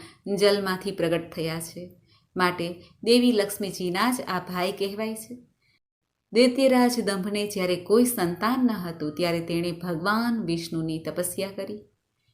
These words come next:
ભગવાન વિષ્ણુએ પ્રગટ થઈને તેને વરદાન માંગવા કહ્યું. ત્યારે દંભે તેને ત્રણેય લોકમાં અજર, અમર, પરાક્રમી પુત્રની માંગ કરી.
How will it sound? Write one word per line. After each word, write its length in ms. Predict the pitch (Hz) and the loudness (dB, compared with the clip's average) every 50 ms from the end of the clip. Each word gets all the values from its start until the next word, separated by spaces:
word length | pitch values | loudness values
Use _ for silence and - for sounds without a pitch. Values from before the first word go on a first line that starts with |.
| _ - | _ 2
ભગવાન 440 | 226 226 214 226 254 269 277 262 254 | 4 4 6 6 6 4 4 6 4
વિષ્ણુએ 440 | 226 220 220 - 240 240 240 220 202 | 4 4 2 0 0 2 4 4 4
પ્રગટ 520 | 202 - 185 196 190 247 247 254 254 247 | 2 2 0 2 4 4 2 2 0 -2
થઈને 400 | - 220 196 175 160 165 160 156 | -2 -2 -2 -2 -2 -2 -4 -4
તેને 460 | 160 - 185 190 190 196 202 208 208 - - - _ - | -4 -4 -4 -4 -4 -4 -6 -8 -10 -14 -20 -20 _ 0
વરદાન 520 | 185 202 202 185 185 214 226 247 254 247 220 | 4 4 6 6 4 2 4 6 6 6 6
માંગવા 340 | 190 175 180 170 170 170 | 6 4 2 2 0 0
કહ્યું. 480 | 165 165 - 170 165 165 165 151 156 160 | -2 -2 -4 -4 -4 -4 -6 -8 -8 -8
ત્યારે 360 | - - - 185 180 185 185 | -6 -2 0 2 2 2 0
દંભે 460 | 180 165 180 175 175 170 190 208 247 | 0 0 0 0 -2 -2 -2 -2 -2
તેને 440 | 254 - 202 180 180 180 185 214 220 - - - _ _ _ - | -2 -2 -2 -2 -2 -2 -4 -4 -8 -12 -16 -20 _ _ _ 0
ત્રણેય 380 | 226 233 240 254 269 269 254 | 2 4 4 4 4 4 6
લોકમાં 640 | 247 247 247 247 247 240 240 240 226 - - - - | 8 8 8 8 6 2 2 2 0 -2 -6 -8 -4
અજર, 640 | - 196 196 190 208 214 220 226 226 233 233 233 233 - - | -2 0 0 0 -2 -2 0 0 0 -2 -2 -4 -8 -6 -4
અમર, 560 | 175 180 185 196 202 202 214 214 220 220 220 | -2 -2 -2 -2 -2 -2 -2 -2 -2 -4 -6
પરાક્રમી 880 | - - 180 175 180 180 180 180 - 185 190 185 190 196 196 202 202 - - | -6 -4 -4 -2 0 -2 -2 -2 -4 -4 -4 -4 -4 -6 -8 -8 -8 -6 -4
પુત્રની 420 | 175 170 175 165 175 175 185 190 | -4 -4 -2 -2 -2 -2 -2 -4
માંગ 360 | 190 202 202 208 220 226 220 | -4 -4 -4 -2 -2 -2 -2
કરી. 300 | 240 247 247 240 214 - | -2 -4 -4 -4 -6 -10